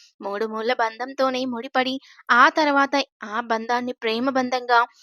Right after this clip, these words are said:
అనుబంధాలుగా మార్చుకునేది. నీకు తెలియందేమన్నా ఉందా? మంచోడో చెడో, మంచో చెడో, నీ శరీరం కూడా అతని సొంతమైపోయింది.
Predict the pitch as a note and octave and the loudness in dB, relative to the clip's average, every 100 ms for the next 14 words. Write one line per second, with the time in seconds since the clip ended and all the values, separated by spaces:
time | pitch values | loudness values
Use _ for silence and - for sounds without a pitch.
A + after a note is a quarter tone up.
0 | _ A#3 A#3+ C#4+ D#4 D4+ C#4+ C4+ C4 B3+ | _ 0 2 2 0 2 2 2 0 -2
1 | A#3 A#3 - C#4+ B3+ B3+ C4 _ G#3+ G#3+ | -2 -4 -4 -4 -4 -4 -6 _ -20 -16
2 | G#3 G#3+ B3+ A#3+ C4 D4 C#4 C4+ C#4 C#4 | -10 -6 -4 -2 -2 -2 -2 -2 -2 -4
3 | C4+ C4+ C#4+ D4+ - _ _ A#3 G#3+ A3 | -6 0 4 4 0 _ _ -8 -6 -6
4 | A3 B3+ A#3 A#3+ C#4 _ - B3+ A#3 A#3 | -2 0 2 0 -2 _ -8 -2 0 0
5 | - _ _ _ _ _ _ _ _ A#3 | -2 _ _ _ _ _ _ _ _ -8
6 | A#3 B3 - A#3+ B3 B3 A#3+ - - A3 | -6 -6 -4 -4 -2 -2 -2 -4 -8 -14
7 | A#3 B3 A#3 B3 C4+ C4+ C4 C4 B3+ C4 | -10 -6 -4 -2 -4 -4 0 0 0 -4
8 | C4 C4 A#3+ A#3+ C4 C4+ C4 B3+ C4 C4 | -6 -6 -6 -4 -4 -4 -2 -2 -2 -6